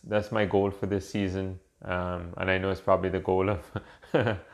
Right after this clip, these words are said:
of many fans out there that, "Yay, Nightwing," by end of season two, and then a full Nightwing um, arc, you know, in season three.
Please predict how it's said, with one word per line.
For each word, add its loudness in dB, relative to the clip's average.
of 2
many 2
fans 0
out 2
there 4
that, 2
"Yay, 4
Nightwing," 0
by 4
end 0
of -4
season -8
two, -4
and -4
then -2
a -4
full 2
Nightwing -2
um, -2
arc, 4
you -2
know, -2
in -4
season -8
three. -2